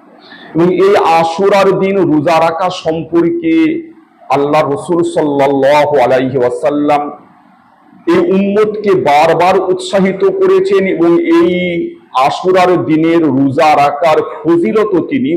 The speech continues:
বর্ণনা করেছেন। বুখারী শরীফের এক হাজার আটশো তিরানব্বই নম্বর হাদিসের মধ্যে আছে, হযরত আয়েশা রাদিয়াল্লাহু তাআলা আনহা বর্ণনা করছেন যে ইসলাম পূর্ব যুগে কুরাইশরা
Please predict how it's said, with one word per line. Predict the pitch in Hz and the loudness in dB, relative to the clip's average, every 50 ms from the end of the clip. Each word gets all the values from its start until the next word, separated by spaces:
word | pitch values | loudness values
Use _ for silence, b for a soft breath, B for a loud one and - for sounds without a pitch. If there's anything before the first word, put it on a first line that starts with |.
| - 113 | -2 -2
বর্ণনা | 117 123 123 120 117 113 113 123 139 | -2 -2 -2 -4 -4 -4 -4 -6 -6
করেছেন। | - - 113 107 101 - - - - - - _ _ _ _ - - - 147 | -6 -6 -8 -8 -8 -10 -14 -20 -20 -20 -20 _ _ _ _ -20 -12 -6 -4
বুখারী | 139 160 156 - 190 185 190 | -2 -2 -2 0 0 0 0
শরীফের | 175 - - 180 185 185 180 - - - 143 139 143 147 160 160 - - | 0 0 0 0 0 0 0 0 -2 -2 0 0 0 0 -2 -2 -2 -2
এক | 143 160 - - | -2 -2 -2 -2
হাজার | 180 165 165 175 165 160 160 160 156 | -4 -2 0 0 0 2 0 -2 -2
আটশো | - 131 - - - - - - - - 143 135 143 160 - - | -2 -2 -2 -2 -2 -6 -12 -14 -10 -6 -4 -4 -4 -4 -4 -4
তিরানব্বই | 170 170 170 160 165 170 175 165 - - 214 220 214 | -2 0 0 2 0 0 -2 -4 -4 -6 -4 -4 -2
নম্বর | 196 180 180 170 156 151 151 151 | -2 -4 -4 -2 -2 0 0 0
হাদিসের | 135 143 131 143 143 - - 156 143 | -2 -4 -4 -4 -4 -4 -4 -4 -4
মধ্যে | 131 131 127 113 107 107 123 117 | -4 -4 -4 -6 -6 -4 -2 0
আছে, | 101 110 120 - - 147 147 156 - - - B B B B B B B B B _ - | 0 0 -2 -4 -6 -6 -4 -4 -6 -8 -12 B B B B B B B B B _ -4
হযরত | 160 151 160 160 165 | -2 0 0 0 0
আয়েশা | 151 143 147 156 156 147 - 170 156 | 0 2 2 2 0 0 0 0 0
রাদিয়াল্লাহু | 156 147 139 143 143 143 139 139 139 139 143 143 143 139 143 | 0 0 0 0 0 0 2 2 2 2 2 2 2 0 -2
তাআলা | 139 - 143 135 131 | -2 -2 -2 0 0
আনহা | 131 135 131 127 131 | 0 0 -2 -4 -4
বর্ণনা | 113 110 120 123 127 127 139 151 | -4 -2 -4 -4 -4 -4 -6 -6
করছেন | - - 170 165 - - - - 113 107 107 - - 120 | -4 -2 -2 -2 -2 -4 -6 -10 -10 -10 -10 -12 -12 -12
যে | 123 135 - 156 | -10 -10 -10 -10
ইসলাম | 147 - - - 165 170 175 185 185 190 190 185 - - | -12 -12 -8 -2 0 0 2 2 0 -2 -4 -6 -6 -4
পূর্ব | 160 156 151 160 156 139 156 160 156 | -2 0 0 0 0 0 0 0 0
যুগে | 131 113 131 131 131 117 135 143 151 147 | -2 -2 -4 -4 -2 -2 -2 -2 -2 -4
কুরাইশরা | 147 - - - 151 151 156 156 165 180 208 214 202 - - 147 127 113 110 | -6 -10 -8 -6 -4 0 0 2 2 2 0 -2 -4 -2 -2 -2 0 0 0